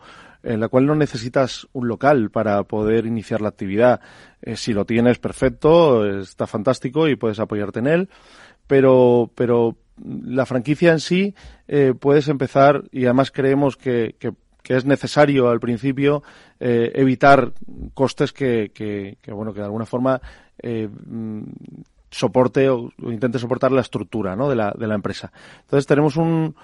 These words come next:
eh, un, un, un importe de entrada de cuatro mil euros, eh, más, más iva, eh, y, eh, se hacen como en dos pagos, ¿no? Prim-, inicialmente pedimos una señal de ese treinta y cinco por ciento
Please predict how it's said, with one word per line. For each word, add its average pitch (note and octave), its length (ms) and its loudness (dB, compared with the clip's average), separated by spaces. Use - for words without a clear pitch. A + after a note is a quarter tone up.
eh, C#3+ 440 0
un, C3+ 720 -8
un, C#3+ 460 -2
un D3 140 0
importe D3 400 4
de C#3 80 6
entrada D3 360 6
de C#3 140 4
cuatro A#2+ 300 -2
mil C3+ 220 2
euros, D3 420 2
eh, B2 440 0
más, B2 520 0
más B2 220 -6
iva, F3+ 320 4
eh, A#2+ 540 0
y, F3+ 360 0
eh, B2 640 0
se - 160 0
hacen B2+ 560 0
como C3+ 180 0
en B2+ 60 2
dos B2 160 0
pagos, F#2+ 320 -12
¿no? G3 280 -6
Prim-, A#2 260 -6
inicialmente B2 840 0
pedimos B2+ 380 -4
una B2+ 120 -4
señal C3 320 -2
de B2 140 -2
ese A#2+ 120 -10
treinta A#2+ 220 -6
y A#2+ 60 -8
cinco D3 200 -8
por C#3+ 120 -6
ciento F#3 400 -2